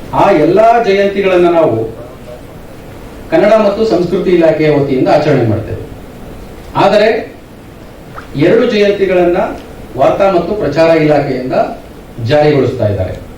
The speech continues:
ಆಚರಣೆ ಮಾಡ್ತಾ ಇದ್ದಾರೆ. ನಾನು ಅದು ಯಾಕೆ ಕೇಳಿದೆ,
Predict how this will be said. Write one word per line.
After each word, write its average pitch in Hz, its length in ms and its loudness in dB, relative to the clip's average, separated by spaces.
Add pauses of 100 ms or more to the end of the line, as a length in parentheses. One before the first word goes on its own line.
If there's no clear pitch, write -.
(160)
ಆಚರಣೆ 143 400 0
ಮಾಡ್ತಾ 110 260 -4
ಇದ್ದಾರೆ. 92 220 -8 (1120)
ನಾನು 214 260 2
ಅದು 208 280 0
ಯಾಕೆ 220 360 2
ಕೇಳಿದೆ, 185 460 0